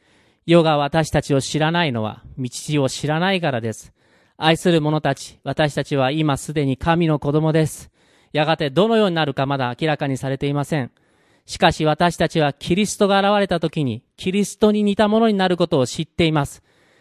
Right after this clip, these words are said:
キリストをありのままに見るからです。キリストにこの望みを置いている者は、皆キリストが清い方であるように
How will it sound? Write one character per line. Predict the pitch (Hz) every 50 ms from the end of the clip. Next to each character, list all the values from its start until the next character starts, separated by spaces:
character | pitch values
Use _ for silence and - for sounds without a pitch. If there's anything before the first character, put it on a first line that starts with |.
| _ _
キ | - - 180
リ | 180 165
ス | -
ト | - 185 175
を | 165 156 107
あ | 165
り | 170 190
の | 202 226 226
ま | 220 220
ま | 220 240 226
に | 202 165
見 | 170 165
る | 156
か | - 151 135
ら | 135
で | 123 120
す。 | 107 - - - - - - _ _ _ _ _ _ _ _ _
キ | - 190
リ | 185 175
ス | 156
ト | - - 170
に | 160 160
こ | - 165
の | 165 175 175
望 | 175 180 175 196 196
み | 208 208 208
を |
置 | 202 208
い | 202
て | - 202
い | 208
る | 202 202
者 | 208 208 202 185
は、 | 165 139 127 - - _ _ _ _ _
皆 | 170 175 180 190 214 220 214 185 _ _ _ _ _
キ | - 196
リ | 190 196
ス | 170 -
ト | - 190
が | 175 165 160
清 | - - 196 196 220 254 262
い | 233
方 | - 180 165 - 165
で | 156 160
あ | 160 156
る | 156
よ | 143 135 123
う | 113
に | 104 101